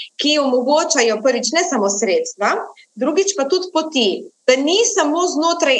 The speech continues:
enega že znanega geografskega okolja občine, ampak prav z namenom povezovati več občin,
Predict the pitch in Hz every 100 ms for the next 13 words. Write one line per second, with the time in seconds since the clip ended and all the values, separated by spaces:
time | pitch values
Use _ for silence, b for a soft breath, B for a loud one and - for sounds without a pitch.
0 | - - 254 294 311 247 233 214 226 226
1 | 262 339 285 220 202 214 208 233 220 -
2 | 220 196 196 196 185 185 185 190 - -
3 | 190 165 165 B _ 220 247 - 285 320
4 | 381 302 285 262 294 320 262 247 220 226
5 | 220 214 262 302 240 - - _ _ 302
6 | 427 - - 220 202 196 - - 240 453